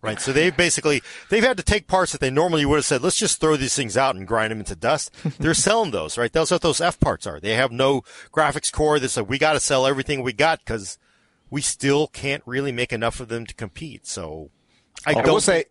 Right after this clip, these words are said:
Speaker 1: price cuts, they can, can save them.
Speaker 3: This past year, we have seen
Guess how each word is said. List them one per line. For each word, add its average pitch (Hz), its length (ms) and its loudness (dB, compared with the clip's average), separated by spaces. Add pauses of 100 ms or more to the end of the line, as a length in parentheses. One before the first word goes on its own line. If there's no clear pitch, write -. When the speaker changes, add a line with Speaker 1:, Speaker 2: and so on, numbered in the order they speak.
(460)
Speaker 1:
price 143 200 0
cuts, - 360 -4
they 127 140 -2
can, 123 360 -4 (140)
can 120 100 -10
save 123 240 -4
them. 71 200 -14 (440)
Speaker 3:
This 135 460 0 (140)
past 165 380 0
year, 156 300 2
we 139 200 0
have 135 340 0
seen 139 560 -2